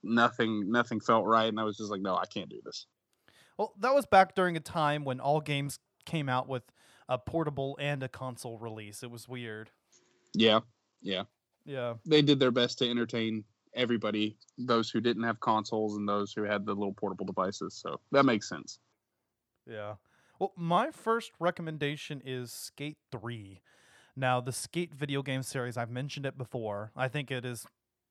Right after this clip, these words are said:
Speaker 2: objectively the best skateboarding video game series. I mean, I, I know the Tony Hawk remasters are coming out with Pro Skater one and two, but I,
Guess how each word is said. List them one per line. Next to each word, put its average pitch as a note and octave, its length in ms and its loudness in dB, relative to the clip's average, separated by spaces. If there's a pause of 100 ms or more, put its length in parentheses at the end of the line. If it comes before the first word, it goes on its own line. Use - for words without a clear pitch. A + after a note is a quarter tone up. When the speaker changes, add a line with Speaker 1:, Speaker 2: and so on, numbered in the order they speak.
Speaker 2:
objectively D3 640 0
the C3+ 220 -12
best C3 380 0 (280)
skateboarding C3 840 -4
video B2+ 240 -6
game B2 220 -8
series. A2+ 440 -8 (380)
I C#3 40 -2
mean, E3 120 2
I, F3 320 2
I - 40 4
know G3+ 120 6
the F#3+ 80 4
Tony F3+ 280 0
Hawk D#3 300 2
remasters C3 640 -4
are C3 80 -6
coming B2+ 300 -6
out B2 160 -4
with B2 140 -12
Pro - 140 -2
Skater B2+ 360 -6
one B2 220 -6
and A#2+ 140 -10
two, C3 340 -8
but A2+ 240 -2 (460)
I, D#3 100 -4